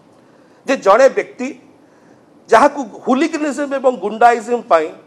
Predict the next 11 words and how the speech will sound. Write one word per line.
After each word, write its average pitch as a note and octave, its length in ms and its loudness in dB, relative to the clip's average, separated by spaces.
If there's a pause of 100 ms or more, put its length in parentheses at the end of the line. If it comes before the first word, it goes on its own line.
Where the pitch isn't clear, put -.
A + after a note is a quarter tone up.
(320)
ବିଜୁ G#3+ 240 -8
ଜନତା B3 380 0
ଦଳରୁ A#3+ 360 2
ବହିଷ୍କୃତ B3 640 -2
କରାଗଲା, E3+ 440 2 (360)
ବାହାର - 320 4
କରାଗଲା, F3 480 2 (320)
ସେ - 180 -12
ପ୍ରକାର F3 420 2
ବ୍ୟକ୍ତିମାନଙ୍କୁ A#3+ 680 -4
ନେଇକିରି G#3 480 -4